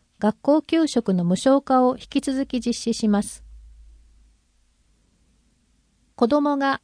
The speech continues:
生きる力、考える力を身につけられる町に。中学生が自ら主体的に現地を訪問し、学ぶことを支援する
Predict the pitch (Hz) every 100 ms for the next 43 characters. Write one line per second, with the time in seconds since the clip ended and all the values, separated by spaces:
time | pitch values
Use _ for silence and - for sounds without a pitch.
0 | _ _ _ 226 220 349 339 - - 196
1 | 185 180 _ _ - 277 330 359 349 247
2 | - - 220 196 175 185 240 - - 285
3 | 277 285 240 190 190 190 160 151 _ _
4 | _ _ _ _ _ _ _ _ _ _
5 | _ _ _ _ _ - 320 339 349 -
6 | 262 220 190 175 165 _ _ _ - 302
7 | 311 254 214 190 - - 262 277 277 277
8 | 269 262 285 254 - 190 180 202 196 202
9 | 196 - 190 - _ _ _ - 202 277
10 | 311 - 320 311 262 - 240 214 196 175
11 | 160 160